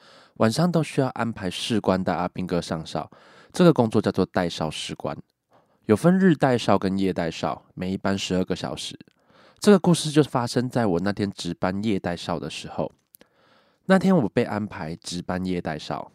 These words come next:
每两个小时就需要带阿兵哥去哨所更换人员上下哨。每次都走一样的路线，就会觉得，嗯，很无聊。所以从学长传承下来，有很多不同的带哨路线。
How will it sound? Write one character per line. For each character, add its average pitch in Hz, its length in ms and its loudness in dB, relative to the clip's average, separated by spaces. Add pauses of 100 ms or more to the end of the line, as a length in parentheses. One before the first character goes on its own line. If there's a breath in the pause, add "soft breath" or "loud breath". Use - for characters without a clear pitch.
(140)
每 101 220 -2
两 113 160 2
个 92 100 -4
小 76 180 -6
时 - 240 -10
就 92 120 -2
需 - 180 -8
要 92 140 2
带 92 160 -2
阿 92 140 -10
兵 98 200 -4
哥 98 140 2
去 - 160 -4
哨 104 280 -2
所 78 280 -6
更 98 180 -2
换 98 160 -2
人 78 160 -6
员 80 160 -6
上 87 240 -4
下 73 180 -8
哨。 - 160 -10 (1120 soft breath)
每 117 220 4
次 - 260 0
都 151 140 4
走 - 240 0
一 87 140 -14
样 92 120 -6
的 85 120 -6
路 82 160 -2
线， 73 400 -10
就 90 180 0
会 87 180 -2
觉 80 200 -6
得， 80 300 -6
嗯， 80 680 -10
很 - 160 -8
无 78 240 -14
聊。 71 260 -10 (840 soft breath)
所 160 260 8
以 143 260 6
从 113 300 -2
学 - 260 4
长 92 240 -6
传 92 260 -6
承 92 220 -2
下 107 220 -2
来， 85 160 -2
有 80 120 -4
很 - 280 -8
多 101 120 2
不 - 160 -4
同 90 300 -4
的 90 80 -2
带 90 220 -2
哨 87 220 -2
路 80 200 -2
线。 - 240 -8